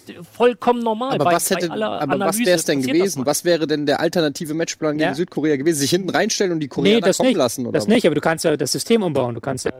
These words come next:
Speaker 3: sagen, okay, wir haben jetzt beim Confed Cup mit Dreierkette gespielt, wieso machen wir das nicht hier? Wir haben auch noch andere Möglichkeiten, das Sturmzentrum zu besetzen.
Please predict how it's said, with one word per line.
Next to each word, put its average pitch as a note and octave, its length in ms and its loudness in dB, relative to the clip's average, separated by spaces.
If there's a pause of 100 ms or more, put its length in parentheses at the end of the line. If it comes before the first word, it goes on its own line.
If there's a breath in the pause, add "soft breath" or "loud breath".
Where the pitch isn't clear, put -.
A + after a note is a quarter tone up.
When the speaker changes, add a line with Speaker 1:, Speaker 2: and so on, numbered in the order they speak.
(140)
Speaker 3:
sagen, C3 160 -2
okay, C#3 280 0
wir C#3 100 4
haben C#3+ 80 2
jetzt C3+ 120 -4
beim C#3 140 -2
Confed D#3 280 -2
Cup C#3+ 140 -2
mit C#3 120 -4
Dreierkette D3 540 0
gespielt, B2 380 -2
wieso C3 140 -4
machen C3 180 -4
wir C3 80 -4
das B2 140 -6
nicht B2+ 120 -10
hier? D#3 280 0 (400 soft breath)
Wir C3+ 200 2
haben C3 800 0
auch C#3 100 -2
noch D#3 140 -2
andere D3+ 200 0
Möglichkeiten, D3 480 -2
das B2+ 120 -6
Sturmzentrum E3+ 500 0
zu - 80 -4
besetzen. B2 480 -4